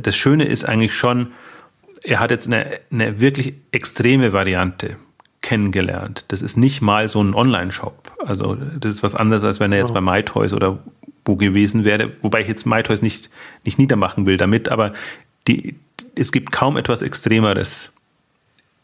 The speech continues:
Speaker 1: im, in, im, in der aktuellen Phase des Marktes wie About You und Collins. Und das kann einem dann schon noch über Jahre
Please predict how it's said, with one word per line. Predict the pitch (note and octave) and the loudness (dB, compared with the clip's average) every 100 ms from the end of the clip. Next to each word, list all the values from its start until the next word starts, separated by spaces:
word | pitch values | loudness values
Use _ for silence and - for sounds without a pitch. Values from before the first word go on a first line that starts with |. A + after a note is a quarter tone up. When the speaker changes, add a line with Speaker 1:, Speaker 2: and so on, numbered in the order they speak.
| - _ _ | -20 _ _
Speaker 1:
im, | B2 B2 | -2 0
in, | A#2+ A2 | 2 0
im, | - A2 C#3 | 2 0 0
in | C3+ G#2 | 0 -2
der | C#2+ C#2+ A2 | -2 -4 -4
aktuellen | G#2+ - G#2+ G#2+ G#2 | -2 0 2 2 2
Phase | G2+ G2+ G#2 G#2 | 0 0 0 -2
des | - | 0
Marktes | G2 G2+ - G2+ - | 0 0 -2 -4 0
wie | G2+ G2+ G2+ - - - | 0 0 -4 -14 -18 -16
About | - - G2+ G2+ - | -4 0 2 2 2
You | G2+ | 2
und | F#2 | 2
Collins. | - A2+ G2 F#2 - - - - - - _ | 2 2 2 -2 -4 -8 -14 -20 -20 -20 _
Und | G#2 G2 G2 - - | 0 0 0 -2 -2
das | - | 0
kann | - A2+ | 0 0
einem | G#2 G#2 | 0 0
dann | G#2 | 0
schon | - A#2 | 2 2
noch | G#2+ | 2
über | - G#2 | 0 2
Jahre | G2 F#2 G2 G#2+ G2+ | 2 4 2 2 0